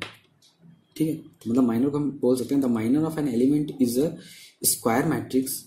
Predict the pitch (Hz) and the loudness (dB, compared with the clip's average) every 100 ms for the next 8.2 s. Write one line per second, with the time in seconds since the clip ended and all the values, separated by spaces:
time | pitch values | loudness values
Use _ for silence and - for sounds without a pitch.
0 | _ _ _ _ _ _ _ _ _ - | _ _ _ _ _ _ _ _ _ -20
1 | - _ - - _ 120 131 151 - 123 | -20 _ -20 -20 _ -4 -2 -2 0 0
2 | 123 135 127 120 117 127 151 - 127 127 | 0 -2 -2 -2 0 2 2 0 -4 -6
3 | - 117 139 160 151 - 120 123 - - | -6 0 0 0 -4 -2 0 0 -6 -8
4 | - 131 113 104 127 131 - 123 127 156 | 0 2 2 0 -2 -4 -4 0 2 2
5 | - - 110 156 - _ _ _ _ 117 | -2 -6 -8 -8 -14 _ _ _ _ 2
6 | 131 175 190 - 123 135 151 - 113 113 | 4 4 2 -2 0 2 0 -2 0 2
7 | 123 98 - - 123 127 - 135 113 - | 0 -2 -10 -6 -6 -4 -4 -2 -2 -2
8 | 127 | 0